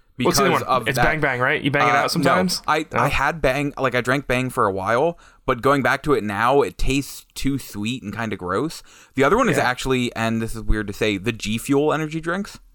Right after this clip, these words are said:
Speaker 2: the cans.
Speaker 1: Oh, yeah.
Speaker 2: Uh, I ha-, they
Speaker 1: Packed
Speaker 2: gave 'em away
Speaker 1: sugar.
Speaker 2: at pax, and they were super good. They're, they're
Speaker 1: Yeah.
Speaker 2: just like Reign, the zero calories, like, all that stuff. They're
Speaker 1: Yeah,
Speaker 2: super
Speaker 1: I,
Speaker 2: good.
Speaker 1: I don't subscribe to G Fuel 'cause I feel like they're taking advantage of me when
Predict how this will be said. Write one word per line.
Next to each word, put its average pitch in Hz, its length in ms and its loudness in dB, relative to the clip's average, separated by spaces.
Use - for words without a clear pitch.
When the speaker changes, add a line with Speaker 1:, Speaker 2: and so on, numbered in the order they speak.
Speaker 2:
the 131 100 -4
cans. 147 360 0
Speaker 1:
Oh, 131 480 2
yeah. 127 380 -2
Speaker 2:
Uh, 127 340 4
I 135 160 2
ha-, - 140 -4
they - 100 -6
Speaker 1:
Packed 147 140 2
Speaker 2:
gave 160 240 2
'em 135 80 4
away 117 140 4
Speaker 1:
sugar. 139 120 2
Speaker 2:
at - 40 -2
pax, 135 540 0
and 127 460 2
they 135 100 2
were 202 160 6
super 135 440 2
good. 135 300 2
They're, 156 160 4
they're 156 140 4
Speaker 1:
Yeah. 151 80 0
Speaker 2:
just 143 240 0
like 175 180 2
Reign, 120 400 0
the 123 160 2
zero 139 320 4
calories, 135 640 2
like, 117 200 0
all 127 200 4
that 117 180 2
stuff. - 400 -6
They're - 180 0
Speaker 1:
Yeah, 117 200 4
Speaker 2:
super - 180 2
Speaker 1:
I, 160 60 0
Speaker 2:
good. 135 140 4
Speaker 1:
I - 40 0
don't 262 160 2
subscribe 170 460 0
to 180 60 -2
G 170 200 2
Fuel 202 320 2
'cause - 100 -4
I 131 60 0
feel - 140 0
like 143 60 0
they're 139 100 2
taking 135 240 -2
advantage 123 360 -2
of 147 60 -4
me 160 140 2
when 156 80 2